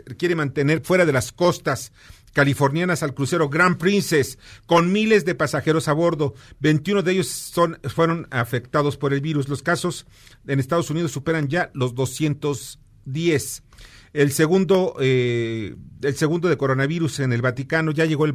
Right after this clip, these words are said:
el coronavirus al Vaticano. El Vaticano, que es un país bien pequeñito, muy chiquito, en medio de, de Italia, más bien en medio de Roma. Eh, el organismo del Vaticano que preside Monseñor Vincenzo Paglia,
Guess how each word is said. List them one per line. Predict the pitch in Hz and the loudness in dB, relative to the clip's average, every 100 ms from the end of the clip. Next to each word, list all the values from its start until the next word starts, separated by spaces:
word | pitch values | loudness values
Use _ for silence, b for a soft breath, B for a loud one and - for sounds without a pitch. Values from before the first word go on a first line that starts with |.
| - | -2
el | 135 123 117 | -2 0 -2
coronavirus | 110 123 123 131 147 - - | -2 0 0 0 -2 -4 -4
al | 123 | -2
Vaticano. | 127 123 139 156 147 B B - | -2 -4 -2 -2 -2 B B 0
El | 143 | 2
Vaticano, | 139 151 170 156 | 2 0 -2 -2
que | 156 | -4
es | |
un | 151 147 | -4 -2
país | 143 123 | -2 -2
bien | 127 143 165 | -4 0 0
pequeñito, | 143 147 143 143 139 123 - b b b | -2 -4 -2 -2 -2 -4 -12 b b b
muy | 143 185 | 0 0
chiquito, | 185 139 165 135 139 - - _ | 0 -4 -6 -6 -10 -12 -20 _
en | 131 135 | 0 2
medio | 165 151 139 | 4 2 0
de, | 120 | -2
de | - 113 | -4 -4
Italia, | 107 113 104 98 - b b b b b | -2 -4 -2 -6 -10 b b b b b
más | 156 165 | 2 2
bien | 160 | 2
en | 139 | 0
medio | 160 160 | 0 0
de | 123 | 0
Roma. | 113 113 107 - b b b b b - | -2 -4 -6 -10 b b b b b -4
Eh, | 120 123 123 123 | 0 0 0 2
el | |
organismo | 131 131 151 147 147 | 2 2 2 0 0
del | 143 131 | 2 2
Vaticano | 127 139 151 143 | 0 -2 -2 -2
que | 127 | -4
preside | 131 147 147 | -4 -2 0
Monseñor | 139 131 127 139 131 | 0 0 0 0 0
Vincenzo | 139 143 143 131 127 | -2 0 0 0 -2
Paglia, | 131 131 170 185 | -2 -2 -2 -2